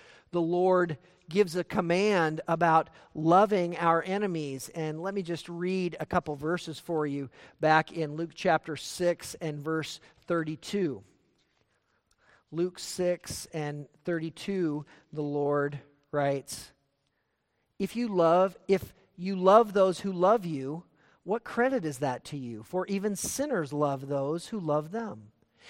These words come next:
If you do good to those who do good to you, what credit is that to you? For even sinners do the same." And jumping down to verse thirty-five of Luke six,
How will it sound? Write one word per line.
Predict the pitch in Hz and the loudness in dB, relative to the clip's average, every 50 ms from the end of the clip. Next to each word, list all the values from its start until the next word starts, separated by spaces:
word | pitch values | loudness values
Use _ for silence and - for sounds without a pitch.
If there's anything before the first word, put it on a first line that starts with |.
| - - - | -20 -10 -6
If | - 214 - | -6 -4 -2
you | 226 247 | -2 -4
do | 202 180 233 202 | -2 0 -2 -2
good | 156 180 208 226 247 220 | 2 6 6 6 6 4
to | - 226 | 0 0
those | 196 214 214 208 202 - | 2 4 4 4 4 2
who | 214 196 | -2 -6
do | 165 180 185 | -6 -6 -4
good | 160 185 202 190 165 - | 0 2 2 2 2 -2
to | - 185 | -8 -10
you, | 180 202 254 285 254 208 190 196 220 226 - - - - - _ | -8 -6 -4 -2 0 0 0 0 -2 -6 -10 -18 -20 -20 -16 _
what | - 277 254 | 4 4 4
credit | - - 247 247 240 247 220 | 8 8 10 10 10 8 4
is | 220 180 | 4 4
that | 185 226 220 202 - | 6 4 4 4 2
to | - 240 | -4 -4
you? | 277 285 254 | -2 -2 -2
For | - - 233 226 | 2 4 4 4
even | 220 240 208 220 220 | 4 2 0 0 -2
sinners | 196 - - - 285 302 277 226 202 190 151 | -2 -6 -6 -4 -4 -2 0 0 0 0 -2
do | 151 196 196 | -4 -4 -4
the | 180 196 | -4 -6
same." | 185 - 254 262 247 214 170 147 139 120 - - - - _ | -8 -2 0 0 2 2 0 -2 -6 -10 -14 -20 -20 -16 _
And | 175 165 | -6 0
jumping | 185 202 160 175 165 | 0 0 0 0 2
down | 175 175 175 | 2 2 4
to | 165 160 | 2 2
verse | 151 170 160 - - | 2 0 0 0 -2
thirty-five | - 185 175 165 156 - - 190 202 220 214 175 | -2 -2 0 0 -2 -2 0 2 4 4 4 2
of | 160 151 139 | 0 -4 -4
Luke | 143 147 143 127 - | -6 -6 -6 -6 -10
six, | - - - 135 131 151 180 - - - - - - _ | -12 -6 -4 -4 -4 -4 -6 -10 -18 -20 -20 -20 -20 _